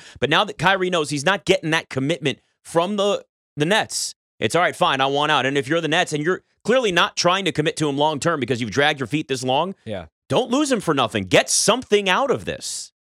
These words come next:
Speaker 2: Yeah, for sure. So there's a couple things there. One, wherever Russell Westbrook goes, I want him to be a starter. And then, boom, Malcolm Brogdon, sixth man of the year. That's what I'm thinking right now is wherever, uh, Russ does go,
Speaker 1: It
Speaker 2: I
Speaker 1: will
Speaker 2: hope,
Speaker 1: very much help that for you.
Speaker 2: I hope he's a
Speaker 1: Yes.
Speaker 2: starter.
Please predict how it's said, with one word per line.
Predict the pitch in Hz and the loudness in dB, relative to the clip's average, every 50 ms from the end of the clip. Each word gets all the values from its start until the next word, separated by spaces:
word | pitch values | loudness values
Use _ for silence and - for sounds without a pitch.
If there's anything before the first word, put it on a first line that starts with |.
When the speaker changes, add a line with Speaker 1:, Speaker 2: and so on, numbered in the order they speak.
| _ _ _ _ _ _ _ | _ _ _ _ _ _ _
Speaker 2:
Yeah, | - 120 117 | -8 -6 -6
for | 113 - 107 98 | -6 -8 -12 -10
sure. | - - 139 123 110 | -8 -6 -6 -4 -4
So | - - 147 | -4 -4 -4
there's | 131 143 135 117 | -4 -4 -4 -6
a | 117 | -4
couple | - 185 180 170 135 | -2 -2 -2 -2 -4
things | - - 127 117 117 101 | -6 -4 -4 -4 -6 -6
there. | 104 120 117 113 | -4 -4 -4 -4
One, | 110 120 165 185 175 151 143 135 | -4 -4 -2 -2 -2 -2 -2 -4
wherever | 131 143 151 156 165 156 139 | -2 -2 -2 -2 -2 -4 -2
Russell | 135 139 135 - - 113 | -2 -4 -4 -4 -6 -4
Westbrook | 107 120 127 123 - - 117 104 95 - | -2 -2 -4 -4 -6 -8 -8 -8 -6 -6
goes, | 101 95 95 95 95 90 - - _ - | -6 -6 -4 -6 -6 -8 -12 -12 _ -6
I | 110 | -6
want | 110 117 117 110 120 | -4 -4 -4 -4 -6
him | 113 107 104 | -6 -8 -8
to | 95 | -8
be | 85 98 90 | -8 -10 -10
a | 82 | -10
starter. | - - - 107 104 101 92 85 85 82 82 - _ | -8 -6 -4 -4 -4 -4 -6 -6 -10 -10 -12 -14 _
And | 104 101 107 | -10 -6 -6
then, | 104 101 95 90 - | -6 -6 -6 -6 -6
boom, | 117 117 107 98 95 92 87 _ - | -4 -4 -4 -6 -8 -12 -14 _ -6
Malcolm | 101 104 98 - 98 90 | -6 -4 -4 -6 -8 -6
Brogdon, | 104 98 95 95 90 87 98 95 95 92 - _ _ _ _ _ | -4 -4 -4 -4 -6 -8 -8 -8 -10 -12 -16 _ _ _ _ _
sixth | - - 110 - - | -10 -10 -10 -8 -6
man | 110 104 98 92 | -6 -6 -6 -6
of | 87 - | -8 -10
the | 90 | -8
year. | 92 92 90 85 82 80 | -8 -6 -6 -6 -8 -8
That's | 101 104 - | -10 -8 -6
what | 113 113 | -4 -4
I'm | 117 120 113 | -4 -4 -4
thinking | - 139 120 139 123 | -6 -6 -6 -4 -4
right | 131 135 127 | -4 -4 -4
now | 131 123 127 120 104 | -2 -2 -2 -2 -4
is | 95 110 | -6 -6
wherever, | 104 107 117 127 127 113 120 117 107 98 - _ _ _ _ 98 | -4 -2 -2 -2 -2 -2 -4 -6 -6 -8 -12 _ _ _ _ -6
uh, | 101 98 | -6 -6
Russ | 98 107 120 120 - - | -4 -4 -6 -6 -4 -4
does | 120 117 117 104 | -4 -4 -4 -4
go, | 107 131 131 131 | -4 -2 0 0
Speaker 1:
It | 123 | 0
Speaker 2:
I | - | 0
Speaker 1:
will | 123 120 | 0 0
Speaker 2:
hope, | 127 | 2
Speaker 1:
very | 139 139 139 131 | 2 2 2 2
much | 131 131 123 - | 0 0 0 0
help | 131 113 104 - | 0 -2 0 0
that | 98 90 85 | -2 -4 -2
for | - 92 | -4 -6
you. | 85 82 120 | -4 -2 -2
Speaker 2:
I | 143 151 | -2 -2
hope | 123 170 175 | -2 -2 -2
he's | 143 110 107 | 0 0 0
a | |
Speaker 1:
Yes. | 101 87 - | 0 0 2
Speaker 2:
starter. | 156 151 156 156 170 165 | 2 2 2 0 -2 -6